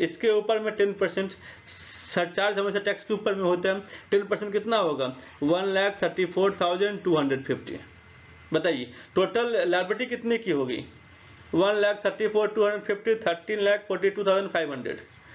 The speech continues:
कितना आपका आ गया? फ़ोर्टीन लाख सेवेंटी सिक्स थाउजेंड फाइव हंड्रेड। अब बताइए तो मेरा income कितना था, मेरे भाई का इनकम कितना मुझसे अधिक था? वन लाख रुपीज मुझसे अधिक था,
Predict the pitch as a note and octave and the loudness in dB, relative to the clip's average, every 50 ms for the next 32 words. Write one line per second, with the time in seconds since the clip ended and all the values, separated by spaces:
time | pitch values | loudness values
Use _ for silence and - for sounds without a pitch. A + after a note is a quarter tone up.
0 | - - - - - - G3+ G#3+ G#3+ B3 B3 A#3 A3 A3 A3 G#3+ G3 F3+ E3 D3+ | -20 -20 -20 -20 -4 -2 -2 0 2 2 2 2 2 0 0 0 0 0 0 0
1 | C#3+ C3+ C3+ C3+ - - - - - - - F#3+ G3 G3 G3 - A#3+ A#3+ A#3+ A#3 | -2 -2 -2 -6 -10 -18 -20 -20 -20 -4 0 2 2 2 0 0 0 0 2 4
2 | A3+ A3+ A#3 A#3 A#3 - - - - - - - - - - - - - - - | 4 4 2 2 -2 -6 -12 -20 -20 -20 -20 -20 -20 -20 -20 -20 -20 -20 -18 -14
3 | - - F#3 F#3 F#3 G3 G3 F3 G#3 G3+ G3+ - A#3 A3+ A3+ - - G#3 G3+ G3+ | -4 -2 0 0 2 0 0 0 -2 -2 0 -2 -4 -4 -4 -4 -2 -2 0 0
4 | G3+ G3+ A3 A3 A3 - - - - - - B2+ B2+ B2 A2+ A2+ - - - - | 0 0 0 -2 -4 -8 -14 -20 -6 -2 -2 -2 0 -2 -4 -4 -6 -8 -10 -10
5 | - - - - - - - - - - - - - - - - - - - - | -12 -18 -20 -20 -20 -20 -20 -20 -20 -20 -20 -20 -20 -20 -20 -20 -20 -20 -20 -20
6 | - - - - - - A3+ A3+ A3+ A#3+ A3+ A3+ G#3+ G#3+ G#3+ G#3 G3 G3+ - G3 | -20 -20 -12 -4 -2 -2 0 0 0 -2 0 2 0 0 0 -2 -2 0 2 4
7 | G3+ G3+ G#3 G#3 A3 A3 A#3+ A3 - A3 A3+ G#3+ C4 C4 B3 B3+ B3 B3 B3+ C#4 | 4 4 4 4 4 4 4 2 0 -2 -2 0 0 0 0 -2 -2 -2 0 0
8 | C#4 B3+ C4 A3+ G#3 F3+ D#3+ D3 C#3+ D#3 F3+ G#3 G#3+ A3+ F#3+ F3 F3 G3 A3 A#3+ | 0 2 2 0 0 0 0 -2 -2 0 2 2 2 2 2 0 -2 -2 -2 -2
9 | A#3 B3 A3+ A3+ A3+ A#3+ A3+ - A#3 A3+ - C4 C4+ B3 A#3+ A#3+ - B3+ A#3 - | 0 0 0 2 0 -2 0 -2 -4 -2 0 0 0 2 0 0 2 0 0 0
10 | G#3+ A3+ - A3+ - E3+ D3 C#3+ C#3+ - - - - - - F3 G#3 A#3+ B3 B3 | -2 -6 -4 -2 0 0 0 -2 -6 -10 -16 -20 -16 -6 0 2 2 2 2 2
11 | A#3+ A#3+ A#3 A3+ A3+ A3+ A3 A3+ B3 B3 G3+ G3+ G#3 G3+ - - G#3+ E3 C#3+ C#3+ | 2 2 0 2 0 -4 -2 0 -2 0 0 0 0 0 0 2 0 2 2 0
12 | C#3 C#3 - - B2+ | -2 -2 -2 -4 -4